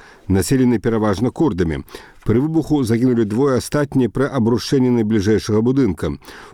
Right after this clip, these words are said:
У рэпартажах з месца падзеяў паведамляецца, што тыя, хто нападаў, абстралялі паліцэйскі ўчастак з гранатаметаў і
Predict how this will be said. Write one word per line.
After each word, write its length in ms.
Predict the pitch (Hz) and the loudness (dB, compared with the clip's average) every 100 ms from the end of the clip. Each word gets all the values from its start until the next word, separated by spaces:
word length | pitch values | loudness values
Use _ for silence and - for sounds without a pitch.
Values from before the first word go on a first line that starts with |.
| - | -2
У 80 | 135 | -2
рэпартажах 560 | 131 131 120 151 123 | 0 -4 -2 0 0
з 160 | 107 117 | 0 0
месца 240 | 127 - | 0 -2
падзеяў 480 | 123 117 104 123 113 | -2 -2 2 2 2
паведамляецца, 640 | 113 110 110 123 143 127 104 | 0 0 2 2 2 0 -4
што 240 | - 110 | -2 -2
тыя, 320 | - 147 117 | 2 2 2
хто 160 | - 120 | 0 0
нападаў, 560 | 107 110 101 135 143 | 0 0 -2 0 -2
абстралялі 560 | 117 - 120 123 131 117 | -4 -4 0 2 2 0
паліцэйскі 640 | - 110 - 123 - - | 0 -2 0 -2 0 0
ўчастак 560 | 104 - 139 - 120 - | 0 0 -2 -2 -6 -2
з 80 | 101 | 0
гранатаметаў 800 | 101 117 107 117 110 98 113 | 2 0 0 0 0 0 0
і 80 | 117 | 0